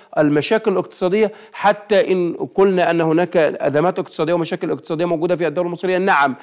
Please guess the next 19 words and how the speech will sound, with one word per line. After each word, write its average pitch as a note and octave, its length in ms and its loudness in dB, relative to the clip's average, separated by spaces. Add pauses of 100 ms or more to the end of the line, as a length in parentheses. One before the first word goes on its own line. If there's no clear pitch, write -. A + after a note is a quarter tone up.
(240)
لا F#3+ 180 2
ننكر G3+ 360 0
هذا E3+ 220 4
الكلام E3+ 480 0
حتى D#3+ 300 -4
نكون F3+ 280 -2
منصفين، F3 420 -4 (260)
ولكن D#3 460 2
الدولة E3 300 0
المصرية D#3 340 -4
تضع D#3+ 340 -2
معالجات C3+ 500 -2
حقيقية D#3 560 -2
من D#3 120 0
خلال D3+ 340 -2
جذب D3+ 260 -4
المزيد C3+ 380 -4
من D3 80 -2
الاستثمارات، D3 580 -2